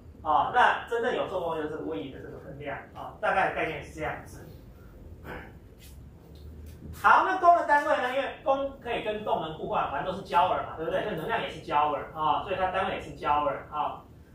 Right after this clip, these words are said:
那英制的话呢，就是什么？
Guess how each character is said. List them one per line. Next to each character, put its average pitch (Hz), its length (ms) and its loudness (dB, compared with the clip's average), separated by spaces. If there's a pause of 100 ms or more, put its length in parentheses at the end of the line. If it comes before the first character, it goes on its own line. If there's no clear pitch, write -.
(120)
那 226 540 4
英 247 180 -6
制 269 100 -4
的 214 140 6
话 208 300 6
呢， 185 160 -4
就 196 100 -6
是 185 80 -4
什 185 100 -8
么？ - 340 -8